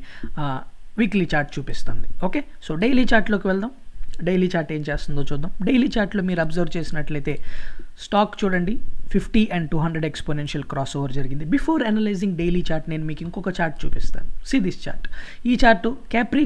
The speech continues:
గ్లోబల్తో నేను bank నిఫ్టీని compare చేశాను. See this out performance, thirty percent. Okay, Bank Nifty అనేది, బ్యాంక్ నిఫ్టీ కన్నా ఈ స్టాక్ థర్టీ పర్సెంట్ అవుట్ పర్ఫార్మెన్స్ ఇచ్చింది. So ఇక్కడ మీకు థర్టీ పర్సెంట్ అని కనిపిస్తుందా? ఈ థర్టీ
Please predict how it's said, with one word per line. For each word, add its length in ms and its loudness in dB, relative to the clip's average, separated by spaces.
గ్లోబల్తో 480 2
నేను 280 -6
bank 340 0
నిఫ్టీని 380 -4
compare 300 -2
చేశాను. 380 -8
See 220 -2
this 140 -2
out 200 -4
performance, 580 -4
thirty 380 2
percent. 360 -2
Okay, 160 -4
Bank 420 2
Nifty 260 0
అనేది, 380 0
బ్యాంక్ 320 0
నిఫ్టీ 320 0
కన్నా 300 -2
ఈ 100 -6
స్టాక్ 320 -4
థర్టీ 300 2
పర్సెంట్ 400 -4
అవుట్ 220 -6
పర్ఫార్మెన్స్ 600 -4
ఇచ్చింది. 360 -12
So 100 -12
ఇక్కడ 180 -4
మీకు 220 -4
థర్టీ 220 0
పర్సెంట్ 360 2
అని 120 -2
కనిపిస్తుందా? 500 -2
ఈ 100 -2
థర్టీ 300 4